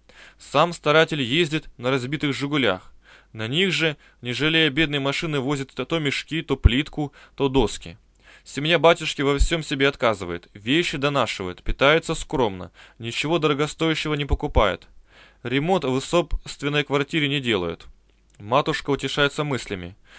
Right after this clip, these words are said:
«Вот закончим стройку, храм отделаем и вздохнем». Но не получается. Когда в храме остаются лишь мелкие недоделки,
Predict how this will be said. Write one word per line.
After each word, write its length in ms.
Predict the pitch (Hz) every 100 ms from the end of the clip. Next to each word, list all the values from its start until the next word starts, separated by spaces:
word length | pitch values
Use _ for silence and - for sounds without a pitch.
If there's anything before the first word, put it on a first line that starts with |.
| - _
«Вот 180 | 113 120
закончим 520 | 127 120 110 - 104
стройку, 480 | - 135 185 180 127
храм 380 | - 107 139 131
отделаем 500 | 110 117 156 143 131
и 40 |
вздохнем». 560 | 120 127 139 147 95 - _ _ _ - - -
Но 120 | 127
не 120 | 147
получается. 800 | 143 135 135 120 95 - - -
Когда 300 | - 120 143
в 60 | 131
храме 380 | - 143 139 117
остаются 500 | - 120 139 135 123
лишь 240 | 131 -
мелкие 580 | 95 127 135 - 107 95
недоделки, 720 | 113 113 113 123 180 - -